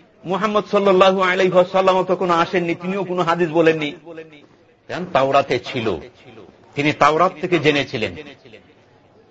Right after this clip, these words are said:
এরপর সালাতের ব্যাপারে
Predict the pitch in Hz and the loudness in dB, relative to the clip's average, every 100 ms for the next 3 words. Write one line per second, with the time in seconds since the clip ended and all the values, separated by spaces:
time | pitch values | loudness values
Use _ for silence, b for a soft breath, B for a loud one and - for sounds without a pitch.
0 | _ _ _ - 214 185 202 196 - 208 | _ _ _ -2 0 2 2 2 -2 -18
1 | 208 208 202 165 180 185 185 160 165 165 | -18 -18 -4 2 2 2 0 2 2 2
2 | 156 143 | 2 0